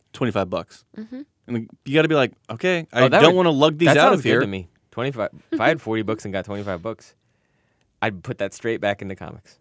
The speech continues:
Speaker 1: Yep.
Speaker 3: In fact, I normally do. That's exactly what I do.
Speaker 1: They
Speaker 3: I
Speaker 1: raise their prices on the comics.
Speaker 3: Yeah, but they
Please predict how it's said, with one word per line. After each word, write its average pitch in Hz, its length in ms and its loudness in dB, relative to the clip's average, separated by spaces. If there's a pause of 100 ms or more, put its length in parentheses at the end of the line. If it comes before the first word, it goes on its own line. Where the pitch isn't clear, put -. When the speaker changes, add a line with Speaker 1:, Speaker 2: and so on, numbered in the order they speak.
Speaker 1:
Yep. 101 260 -8
Speaker 3:
In 139 140 -2
fact, 156 280 -2
I 107 100 -4
normally 131 360 -4
do. 87 460 -8
That's 104 160 -8
exactly 110 380 -6
what 101 120 -4
I 85 100 -4
do. 80 200 -14 (160)
Speaker 1:
They 175 100 8
Speaker 3:
I 170 80 0
Speaker 1:
raise 240 180 0
their 190 120 -2
prices 139 360 -6
on 110 100 -4
the 98 60 -6
comics. - 520 -14 (300)
Speaker 3:
Yeah, 139 120 4
but 120 180 -4
they 131 320 -2